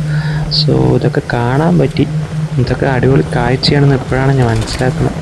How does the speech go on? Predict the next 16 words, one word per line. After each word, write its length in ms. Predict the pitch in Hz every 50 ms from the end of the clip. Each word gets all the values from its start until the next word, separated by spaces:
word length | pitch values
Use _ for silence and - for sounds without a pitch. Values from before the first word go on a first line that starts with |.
| - - -
ഇനി 120 | 123 123 120 -
തൊട്ട് 160 | 127 - 131
ഇതൊക്കെ 240 | 127 123 123 - 147 - - 123
കാണാനുള്ളൊരു 680 | 117 117 120 120 127 135 131 131 131 135 131 131 135 - - - - - - - - - - - -
സമയം 340 | 127 123 120 127 131 135 135 131 131
കൂടി 180 | 135 131 135 135 131 123
നമുക്ക് 240 | 120 123 - - 127 123
ലൈഫിൽ 280 | 117 117 117 - - 139 - - -
കണ്ടെത്തിയേ 540 | 117 113 113 117 117 - - 123 123 123 131 - -
പറ്റുള്ളൂ 440 | 120 - - - 120 120 123 120 117
അല്ലേ? 160 | - 131 131 - - - - - - - - - - - - - - - - - - 147 147 143 - - - - - - 139 139 139 139 139 - - - - - - - 143 - - - - 139 135 139 143 139 - 139 139 139 139 143 143 - - - - - - - - - 139 139 139 139 143 139 - - - - -
ആ, 60 | 131 117 107 - - - - - - 117
നല്ല 320 | 117 120 120 123 123 117 117
വിഷ്വൽ 320 | 127 120 - - - 120 123 127
കേട്ടോ. 220 | 135 - 120 113 - - - - - - - - - - - - -
ദൂരെ 400 | - 127 123 120 120 120 120 123